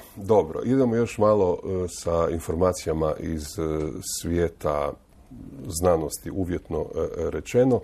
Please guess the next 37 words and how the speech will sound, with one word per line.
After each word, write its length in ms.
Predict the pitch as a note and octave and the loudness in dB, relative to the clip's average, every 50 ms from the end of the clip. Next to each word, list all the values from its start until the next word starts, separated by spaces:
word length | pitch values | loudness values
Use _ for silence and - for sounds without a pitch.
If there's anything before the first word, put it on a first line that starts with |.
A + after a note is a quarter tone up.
| - - - - - - - - - - | -2 -10 -16 -14 -14 -16 -18 -10 0 4
Naime, 260 | - B2+ - C3 C3 | 6 8 8 8 8
mi 100 | D3 E3 | 6 4
smo 180 | - - B2+ | 2 0 -2
tu 140 | B2 - D#3+ | 0 0 2
govorili, 460 | A#2+ A#2+ A#2 B2 C#3+ D3 B2 A#2 G2+ | 2 4 4 6 4 4 4 2 2
e, 60 | F#2 - - - G2+ F#2+ F#2 F#2 F2+ - - - - | 0 0 -2 -2 0 0 0 0 -2 -4 -4 -4 -2
mislim 540 | A#2 - - - - A#2+ A#2 - - G#2+ F#2+ | -2 -2 -2 0 0 0 0 0 0 0 0
da 60 | F#2 | 0
si 160 | - - G2 | 0 -2 -6
ti 180 | - - C3 A2+ | -2 0 0 0
bio 260 | F2 F#2+ G2 F2+ F2 | 2 2 2 2 2
rekao 340 | F2+ F2+ - - E2 D#2 D#2 | 2 0 0 -2 -2 -2 0
da, 240 | D2+ D#2+ D#2+ E2 D#2 - - | 0 0 0 0 0 -2 -6
da 200 | - F2 E2+ D#2+ | -6 -4 -2 -2
je 160 | D#2 D#2 D#2+ | 0 -2 -2
u 260 | D#2 D#2 D#2 D#2 D#2+ D#2+ - - | -4 -4 -6 -6 -8 -8 -8 -6
Seattlu 340 | - F#2+ G2 - - - D2+ | -4 -2 -2 -2 -4 -6 -6
bila 440 | D2+ D#2 E2+ E2 D#2 D2+ D2 D2 D2 - - - - - | -4 -4 -2 -2 -2 -2 -2 -2 -4 -6 -10 -14 -14 -10
ili, 240 | - F2+ E2 E2 E2 - | -6 -6 -6 -4 -2 0
ili 160 | G2 F#2+ F2+ | 0 2 2
u 40 | E2+ | 2
nekoj 280 | E2+ F#2+ F#2 - F2 D#2+ | 2 0 0 -2 -4 -4
državi 520 | D2+ E2+ F#2+ F#2+ E2 E2 D#2+ D2+ D2+ D2+ - - - - - - - | -2 0 0 0 0 -2 -4 -4 -4 -6 -8 -10 -16 -20 -20 -14 -8
pokraj 340 | - F#2+ - - E2 E2 D2+ | -6 -4 -4 -2 -2 -2 -2
Teksasa, 540 | - - F#2 E2 - - - - - - F#2 | -2 -2 -2 -2 -4 -8 -10 -8 -8 -6 0
saveznoj 440 | - F#2 F2 E2+ E2+ E2 E2+ E2 D#2+ | 2 2 2 2 0 -4 -2 -2 0
američkoj 420 | D#2 E2 F2 F2 D#2+ - - E2+ D#2 | 0 0 0 -2 -2 -6 -8 -6 -4
državi, 440 | F#2 G2 F#2+ F#2 F#2 F2 E2+ E2 - - - - - - - - - - | -2 -2 0 2 2 2 2 0 -2 -6 -16 -20 -20 -20 -20 -20 -14 -10
da 200 | F2+ E2 F2 E2+ | -2 2 4 4
je 160 | E2 E2+ E2+ | 4 4 2
neki 220 | F2 F2 - - D#2+ | 0 -2 -2 -4 -4
grad 260 | E2+ F2 F2+ D#2+ D#2 | 0 2 2 2 0
izgradio 520 | D#2 D2+ D#2+ E2 E2+ E2 D#2+ D#2 D#2+ D#2 | -2 -4 0 2 2 2 2 2 -2 -2
de-, 240 | D2 D2 E2 D#2+ D#2 - - | -2 -2 -2 -2 -2 -4 -6
e, 160 | E2+ E2 D#2 | -6 -6 -4
data 300 | D2+ D#2+ D#2+ - - D2+ - - | -2 -4 -4 -4 -6 -8 -4 0
centar, 360 | G#2 G2 G2+ F2+ - - | 0 0 2 2 0 0